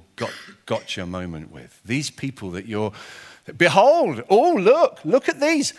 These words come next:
Yeah, these, these guys who are rubbing bits of grain together to just have a snack. Do you know who they are?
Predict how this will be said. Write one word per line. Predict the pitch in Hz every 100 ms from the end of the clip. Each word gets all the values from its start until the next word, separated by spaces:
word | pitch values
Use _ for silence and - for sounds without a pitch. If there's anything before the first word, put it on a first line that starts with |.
| -
Yeah, | - 110 -
these, | 101 117 85 73 -
these | 117 123 120
guys | - 101 80 78
who | - 92
are | 85
rubbing | 92 113 113 104
bits | 87 113 -
of | 110 98
grain | 95 82 80
together | - 71 69 69 71
to | 80
just | 90 117 110
have | 117 101
a |
snack. | 95 - 78 71 - _ _ _ _
Do | -
you | 131
know | 135
who |
they | 131 135
are? | 135 143 151